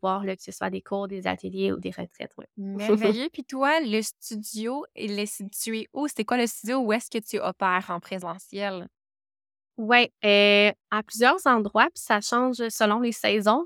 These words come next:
Speaker 1: parce que, tu sais, comme là, en ce moment, c'est l'été, fait que je fais plus des cours extérieurs.
Speaker 2: Mhm.
Speaker 1: Euh, mais c'est les studios à Québec. Donc, euh,
Speaker 2: À
Speaker 1: moi,
Speaker 2: Québec.
Speaker 1: je suis située, là,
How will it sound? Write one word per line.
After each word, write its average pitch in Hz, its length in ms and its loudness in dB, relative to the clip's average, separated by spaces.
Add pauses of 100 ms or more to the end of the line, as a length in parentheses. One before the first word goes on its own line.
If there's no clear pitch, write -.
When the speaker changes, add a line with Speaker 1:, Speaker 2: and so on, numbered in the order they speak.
(120)
Speaker 1:
parce 214 200 0
que, 220 140 -2
tu 208 60 0
sais, 233 80 -6
comme 220 160 4
là, 240 140 6
en - 20 2
ce - 100 -4
moment, 226 220 4
c'est 240 100 2
l'été, 233 380 2
fait 208 100 0
que - 60 -2
je - 40 -8
fais 208 120 4
plus 220 160 -2
des 214 100 0
cours 233 220 0
extérieurs. 202 640 2 (400)
Speaker 2:
Mhm. 202 140 -12
Speaker 1:
Euh, 196 640 4
mais 226 160 4
c'est 247 140 0
les 220 100 -2
studios 254 220 0
à 214 120 6
Québec. 185 380 -2 (140)
Donc, 202 300 -2
euh, 196 40 -2
Speaker 2:
À 190 40 -2
Speaker 1:
moi, 208 120 -2
Speaker 2:
Québec. 190 180 -12
Speaker 1:
je - 60 -20
suis - 80 -20
située, 220 200 -4
là, 208 260 2